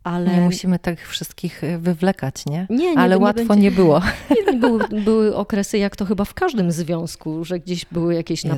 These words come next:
Speaker 1: napięcia.
Speaker 2: nasz był strasznie długi, słuchaj, ten
Speaker 1: Tak.
Speaker 2: napięty. <laughs> Ci, co nas znają z tych czasów, myślę, że mogli, mogą być nawet wręcz zaskoczeni tym,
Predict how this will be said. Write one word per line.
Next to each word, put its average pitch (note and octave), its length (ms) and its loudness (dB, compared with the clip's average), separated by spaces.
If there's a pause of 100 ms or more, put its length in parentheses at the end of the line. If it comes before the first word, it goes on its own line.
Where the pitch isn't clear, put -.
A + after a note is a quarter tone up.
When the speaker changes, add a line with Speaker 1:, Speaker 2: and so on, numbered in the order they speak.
Speaker 1:
napięcia. D3 140 4
Speaker 2:
nasz D3 160 0
był - 140 2
strasznie E3+ 500 0
długi, F#3+ 420 -4
słuchaj, B2 460 -6
ten D4 160 -2
Speaker 1:
Tak. E3+ 160 0
Speaker 2:
napięty. D3 520 -2 (720)
<laughs> C#4 680 -6
Ci, G#3 100 -12
co G3+ 140 2
nas F3+ 200 2
znają F3+ 500 0 (320)
z - 80 -18
tych - 180 -4
czasów, F3 440 -4 (400)
myślę, E3+ 300 -6
że F3 280 -4 (300)
mogli, F3+ 420 -2
mogą G3+ 560 2
być - 160 -6
nawet E3 300 0
wręcz E3 300 -4
zaskoczeni F3 720 -2
tym, D#3+ 360 -2